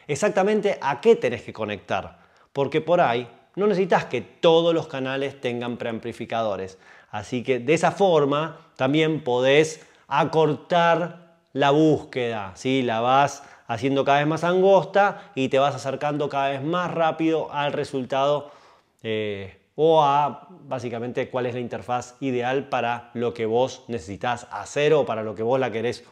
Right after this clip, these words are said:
utilizar. Ah, ¿qué más tenemos? Algo súper fundamental,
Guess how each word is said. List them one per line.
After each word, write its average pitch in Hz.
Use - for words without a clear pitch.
utilizar. 107
Ah, 147
¿qué 170
más 160
tenemos? 139
Algo 160
súper 202
fundamental, 160